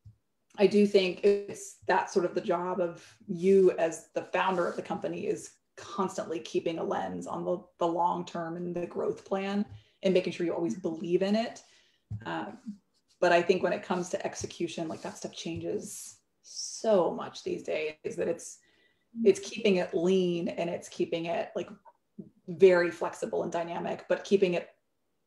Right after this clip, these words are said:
firm enough that the team has direction and a North Star in terms of what they're building.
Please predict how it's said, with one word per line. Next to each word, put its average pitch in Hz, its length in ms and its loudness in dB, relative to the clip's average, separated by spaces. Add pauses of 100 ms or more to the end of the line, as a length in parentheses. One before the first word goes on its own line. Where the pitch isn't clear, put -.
(280)
firm 214 320 8
enough 180 400 0
that 175 100 0
the 185 80 0
team 180 300 -2
has - 260 -4 (180)
direction 170 500 -4
and 160 100 -10
a - 20 -10
North - 240 -8
Star 160 400 -4
in 160 80 -6
terms - 240 -10
of - 120 -8
what - 220 -10
they're - 120 -6
building. - 520 -10